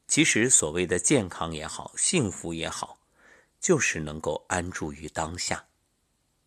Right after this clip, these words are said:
所谓随遇而安，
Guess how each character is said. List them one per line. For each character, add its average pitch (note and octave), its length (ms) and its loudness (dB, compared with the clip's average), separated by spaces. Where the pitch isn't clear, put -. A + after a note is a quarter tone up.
所 - 160 -2
谓 C#3 460 4
随 A#2+ 500 4
遇 C#3+ 340 0
而 E2 320 -6
安， C3+ 280 0